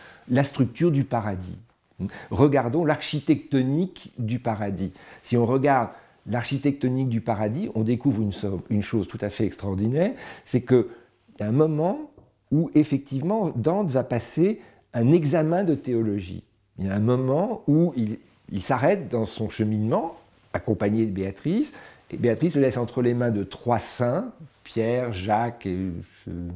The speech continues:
retrouve plus le dernier, qui vont lui poser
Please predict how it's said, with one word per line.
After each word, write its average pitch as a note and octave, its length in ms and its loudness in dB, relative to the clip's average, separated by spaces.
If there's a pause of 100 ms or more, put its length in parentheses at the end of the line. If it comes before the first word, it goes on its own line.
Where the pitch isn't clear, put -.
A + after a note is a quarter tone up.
(160)
retrouve F#2 280 -6
plus G#2 140 -2
le F#2+ 100 2
dernier, G2+ 380 0 (360)
qui D3 120 6
vont E3 320 6
lui A#2+ 260 0
poser D3 680 2